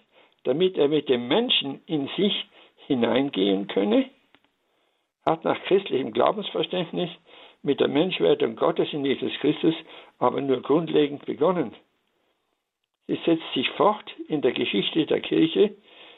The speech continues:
die vor allem die Vermittlung der Sakramente, äh, als Auftrag empfangen hat. Im Sakrament der Taufe soll der Mensch aus dem Wasser und dem Geiste wiedergeboren werden, um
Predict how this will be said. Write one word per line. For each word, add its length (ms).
die 100
vor 200
allem 340
die 120
Vermittlung 560
der 100
Sakramente, 760
äh, 160
als 200
Auftrag 520
empfangen 460
hat. 160
Im 100
Sakrament 580
der 100
Taufe 540
soll 160
der 140
Mensch 300
aus 240
dem 200
Wasser 460
und 180
dem 160
Geiste 540
wiedergeboren 760
werden, 400
um 340